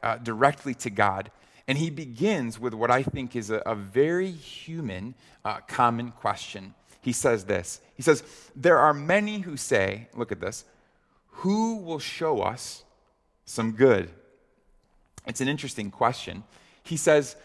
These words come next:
"So many," uh, the majority of us ask,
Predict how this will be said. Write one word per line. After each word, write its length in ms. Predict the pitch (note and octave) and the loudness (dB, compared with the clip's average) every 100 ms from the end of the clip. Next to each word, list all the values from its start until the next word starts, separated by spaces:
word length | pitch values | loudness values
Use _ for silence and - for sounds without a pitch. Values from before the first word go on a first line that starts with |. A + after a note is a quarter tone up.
| _ _ | _ _
"So 440 | - - F3+ G#3 | -10 -4 -2 0
many," 560 | F#3+ C#3+ C#3+ G#2+ G2+ C#3 - - - | 0 0 0 0 -6 -10 -14 -12 -2
uh, 160 | B2 A#2 | -2 -2
the 120 | C#3+ C#3+ | 0 0
majority 760 | C#3+ A2 G#2+ D#3+ G3 G#3 F3+ | -2 -6 -4 0 2 2 0
of 220 | D#3 C3 | -2 -2
us 360 | C3 C3 - - - - | -2 -2 -6 -14 -16 0
ask, 560 | B2+ A2+ G2 C3+ - | 4 6 6 2 -10